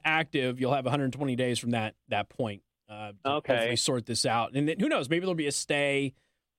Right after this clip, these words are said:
Speaker 1: and the whole legal battle will be happening and that sort of thing, like with the bump stocks.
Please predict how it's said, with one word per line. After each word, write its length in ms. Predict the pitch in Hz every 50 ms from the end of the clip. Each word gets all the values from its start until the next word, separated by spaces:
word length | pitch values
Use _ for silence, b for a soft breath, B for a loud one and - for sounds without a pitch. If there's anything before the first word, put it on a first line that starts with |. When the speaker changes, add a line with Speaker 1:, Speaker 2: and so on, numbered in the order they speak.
| _ 120
Speaker 1:
and 140 | 123 131
the 40 | 127
whole 180 | 127 143 139 127
legal 300 | 123 139 147 139 139 135
battle 320 | 120 139 123 127 127 127
will 60 | 127
be 120 | 120 123 117
happening 480 | 131 127 120 117 - 131 123 120 120
and 80 | 120 117
that 120 | 120 120 113
sort 140 | - 127 113
of 40 |
thing, 140 | 113 120 120
like 160 | 131 147 156
with 80 | 143 139
the 60 | 127
bump 240 | 107 113 110 113 -
stocks. 400 | - - 101 85 71 - -